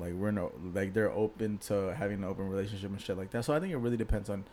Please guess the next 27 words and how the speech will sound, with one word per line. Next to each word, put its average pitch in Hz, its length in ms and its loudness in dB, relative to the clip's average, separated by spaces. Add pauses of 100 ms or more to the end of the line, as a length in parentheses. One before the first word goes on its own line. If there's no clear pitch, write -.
(360)
who - 80 0
you 196 240 4
are. 208 100 4
I 208 60 4
think 240 180 6
it's, 226 160 2
like, 101 220 2
all 107 200 4
about 101 480 12
knowing 101 460 12
these, 101 180 2
uh, - 100 6 (440)
your 95 120 8
relationship. 110 640 8
Like, 87 180 10 (600)
maybe 110 380 8
your 127 500 8
sexual 127 540 4
or 107 160 6
your, 107 480 6
your 104 380 4
boyfriend 107 420 2
or 113 80 4
girlfriend 131 400 2
is, 110 160 2 (320)
wants 147 300 4
a, 98 220 2